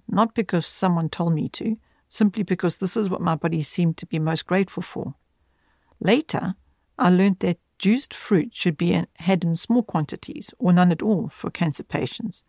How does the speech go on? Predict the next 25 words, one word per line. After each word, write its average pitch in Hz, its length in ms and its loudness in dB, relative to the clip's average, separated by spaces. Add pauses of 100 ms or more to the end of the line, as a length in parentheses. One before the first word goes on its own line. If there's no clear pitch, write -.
(580)
because 196 280 -2
of 202 80 -2
the 185 80 2
sugar 240 280 0
content - 560 -4
in - 120 0
juice, - 420 -6 (380)
and 175 140 4
that 180 140 2
cancer 196 380 0
feeds 185 380 0
off 170 140 -2
sugars. - 520 -2 (1800)
Our 240 140 4
general 214 420 6
rule 165 240 6
for - 160 -4
juicing 151 420 0
today, - 480 -4 (240)
now 170 180 6
that 160 180 2
I'm 160 160 2
healed 160 320 2
from 151 100 -4
cancer, - 520 -4